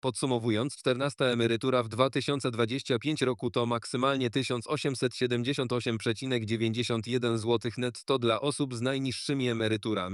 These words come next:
wielu z was kwota będzie znacznie mniejsza lub w ogóle nie przysługuje. Kluczowe jest sprawdzenie swojej sytuacji indywidualnie i przygotowanie się na to, że wypłata może nastąpić dopiero we wrześniu.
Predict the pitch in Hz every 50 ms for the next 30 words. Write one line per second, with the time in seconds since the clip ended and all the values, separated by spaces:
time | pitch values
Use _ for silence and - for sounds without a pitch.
0 | 113 139 - _ 120 120 120 120 120 117 123 123 123 113 113 135 156 165 156 139
1 | 117 117 127 131 127 - - - - 143 135 135 123 117 120 123 123 120 127 123
2 | 110 113 123 131 131 - 139 123 113 110 113 131 139 127 113 - 127 123 127 117
3 | 110 107 104 104 131 143 139 135 131 123 123 117 117 110 - - 110 - 117 120
4 | 117 107 101 92 76 - - - _ _ _ _ _ _ _ _ _ _ _ _
5 | _ _ - 135 131 - 160 170 143 131 113 110 101 - - - - - 117 107
6 | 104 113 127 135 127 123 - - - 123 120 117 113 110 - 123 104 117 113 117
7 | 127 120 - 127 123 120 120 113 110 107 107 107 104 104 104 104 113 131 139 143
8 | 147 - 131 120 - - - 135 131 131 - 131 120 135 139 131 123 120 - 123
9 | 113 110 117 120 113 - 113 117 117 110 120 127 120 113 117 120 107 - 123 139
10 | 143 - 147 127 117 120 113 113 117 113 117 110 - 139 139 127 135 120 110 110
11 | 120 120 104 - 107 95 104 107 110 127 117 110 110 107 101 - - 92 82 -